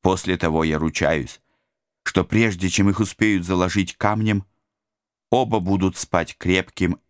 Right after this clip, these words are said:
непробудным сном. Помоги вам Бог в этом деле милосердия.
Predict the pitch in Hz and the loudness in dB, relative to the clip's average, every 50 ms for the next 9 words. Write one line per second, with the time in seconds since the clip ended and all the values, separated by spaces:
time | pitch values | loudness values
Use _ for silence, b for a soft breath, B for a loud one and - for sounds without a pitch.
0 | _ _ _ _ _ _ _ _ _ _ _ _ - 73 80 87 78 - - 82 | _ _ _ _ _ _ _ _ _ _ _ _ 0 2 2 2 2 0 -2 -2
1 | 80 73 73 85 92 82 64 65 64 60 60 - - - 53 55 57 57 62 - | -2 0 0 0 0 0 -2 -4 -6 -6 -6 -6 -6 -6 -4 -4 -4 -4 -4 -8
2 | _ _ _ _ _ _ _ _ _ _ _ _ - - 110 101 98 95 95 90 | _ _ _ _ _ _ _ _ _ _ _ _ 0 0 2 2 4 2 0 0
3 | 80 92 98 98 90 87 85 85 82 76 69 76 85 82 73 - - - - - | 0 0 0 2 2 2 2 2 0 0 0 0 0 0 0 -4 -8 -12 -12 -16
4 | - _ _ _ _ _ _ _ _ _ _ _ _ _ _ _ - - 76 82 | -18 _ _ _ _ _ _ _ _ _ _ _ _ _ _ _ -8 -2 -2 -2
5 | 80 78 - 80 78 78 73 71 73 76 87 85 80 76 76 76 78 78 76 76 | -2 0 -2 -2 0 0 -2 -2 -2 0 0 0 0 0 0 0 0 2 2 0
6 | 76 - - 76 71 67 65 64 64 65 65 62 - - | 0 -2 -2 -2 -4 -6 -6 -8 -8 -8 -8 -8 -8 -12